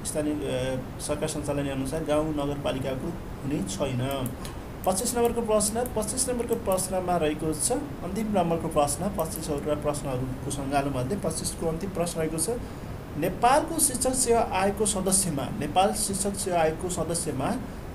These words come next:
अवकाशका लागि उमेरको हद कति हो भनेको छ। शिक्षकको लागि होइन कि शिक्षक सेवा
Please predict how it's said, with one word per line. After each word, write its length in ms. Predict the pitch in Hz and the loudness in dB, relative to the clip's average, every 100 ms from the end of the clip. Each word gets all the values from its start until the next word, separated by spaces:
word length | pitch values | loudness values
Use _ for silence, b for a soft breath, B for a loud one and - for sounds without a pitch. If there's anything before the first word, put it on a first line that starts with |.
| - | 4
अवकाशका 540 | 185 - 233 247 233 | 4 6 4 4 4
लागि 440 | 220 208 208 226 214 | 8 6 6 2 0
उमेरको 380 | 190 196 202 160 | 2 2 4 4
हद 260 | 156 165 - | 4 2 0
कति 220 | 175 180 | 0 2
हो 180 | 143 160 | 4 4
भनेको 360 | 143 127 123 123 | 2 2 -2 -4
छ। 100 | 127 | -2
शिक्षकको 840 | 123 202 196 - 214 202 - 202 | 0 2 2 2 2 0 2 6
लागि 240 | 156 151 | 6 4
होइन 200 | 143 127 | 2 0
कि 80 | 226 | -2
शिक्षक 380 | - 214 262 262 | -2 0 0 0
सेवा 400 | - 220 214 | 2 4 4